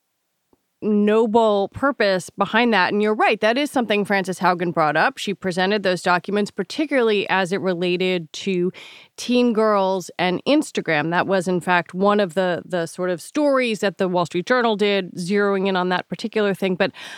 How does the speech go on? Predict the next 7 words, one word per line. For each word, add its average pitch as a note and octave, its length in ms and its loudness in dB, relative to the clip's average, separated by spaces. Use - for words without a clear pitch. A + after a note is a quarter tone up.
I A#3+ 60 4
guess D#4+ 220 0
I'm E4 140 2
trying C4 240 0
to - 80 -2
understand C4+ 800 -2
here, E3+ 640 -4